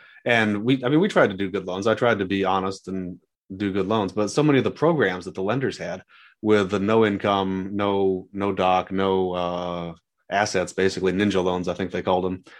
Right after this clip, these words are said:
I don't think I ever actually did any, but I saw these programs that were coming across and I was like, "Dude, there's no way this stuff's sustainable." I think it's gonna hit California hard in the next, like,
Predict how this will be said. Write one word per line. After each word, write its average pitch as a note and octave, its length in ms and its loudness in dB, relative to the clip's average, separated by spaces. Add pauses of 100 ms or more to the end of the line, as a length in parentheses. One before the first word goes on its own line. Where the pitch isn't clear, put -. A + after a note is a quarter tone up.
(220)
I D3 80 4
don't G#3 100 4
think F3+ 140 4
I D3 80 6
ever C#3+ 160 4
actually C3 220 0
did A2+ 120 6
any, D#3 240 2
but A#2 220 -2
I A2+ 60 -2
saw D#3+ 180 2
these C#3+ 120 2
programs F#2+ 680 0 (120)
that G2+ 160 2
were G2+ 120 2
coming B2 240 2
across G#2+ 420 2
and A2+ 40 0
I G#2+ 40 0
was G#2 60 -4
like, G2 160 -4
"Dude, C3+ 300 2 (380)
there's C3 180 -4
no C#3+ 120 6
way B2 200 6
this G2+ 140 -2
stuff's - 240 -2
sustainable." F2+ 640 0 (360)
I G2+ 100 0
think C3+ 180 4
it's A2+ 80 0
gonna G2+ 220 0
hit G#2+ 160 2
California F#2+ 540 0
hard G#2 460 2
in G2 120 -4
the G2 60 -2
next, F#2+ 280 -2
like, F2 320 0